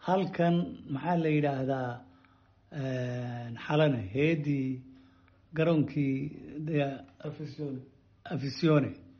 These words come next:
Speaker 1: ayay taallaa gogashii. Weli kuma ay kala tegin oo ma ay odhanin, "Waa la heshiin waayey, warkaasi ma soo bixin."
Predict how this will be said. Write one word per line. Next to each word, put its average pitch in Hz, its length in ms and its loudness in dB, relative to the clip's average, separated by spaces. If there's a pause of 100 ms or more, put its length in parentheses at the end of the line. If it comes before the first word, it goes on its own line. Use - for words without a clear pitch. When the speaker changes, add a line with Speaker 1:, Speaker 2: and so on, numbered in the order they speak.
(400)
Speaker 1:
ayay 180 380 6
taallaa 139 440 2
gogashii. 139 640 2 (460)
Weli 185 360 6 (680)
kuma 208 200 4
ay 190 220 6
kala 156 240 4
tegin 165 440 4 (680)
oo 175 140 6
ma 196 180 4 (120)
ay 196 140 6
odhanin, 185 500 2 (160)
"Waa 180 180 4
la 170 120 6
heshiin 170 420 2
waayey, 156 460 4 (340)
warkaasi 170 600 0
ma 180 140 4
soo 170 340 4
bixin." 123 300 -8